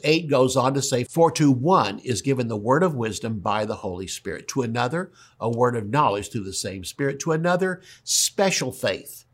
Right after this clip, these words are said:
above and beyond the measure of faith given to you, to another special faith through the same Spirit, to another the gifts of healings," both plural, "through the same Spirit, to another working of miracles, to another prophecy,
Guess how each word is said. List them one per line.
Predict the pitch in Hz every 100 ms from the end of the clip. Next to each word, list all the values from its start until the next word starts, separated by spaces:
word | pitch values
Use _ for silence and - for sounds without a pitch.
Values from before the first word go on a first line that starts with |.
| _ _ -
above | 143 170 202
and | 208
beyond | 185 175 170 170
the |
measure | 135 147 151 120 113
of |
faith | 120 117 110
given | 123 127 117
to | 101
you, | 104
to | -
another | 131 139 151 156
special | - - 214 202 127
faith | - 113 127 - _ - -
through | - 180 240
the | 196
same | - 139 123 107
Spirit, | - 117 117 131
to | 151
another | 143 160 175
the | 170 156
gifts | 117 165 190 - -
of | 165 139
healings," | 135 185 127 101
both | 87 113 170
plural, | - 180 127 113 123 - - -
"through | - 143 131
the | 123
same | - 120 113
Spirit, | - - 147 156
to | 175
another | 170 185 185
working | 175 175 180 196 180
of | 156
miracles, | 165 190 202 151 92 - - - _ - - -
to | 135
another | 127 123 135
prophecy, | 139 156 160 - - 98 73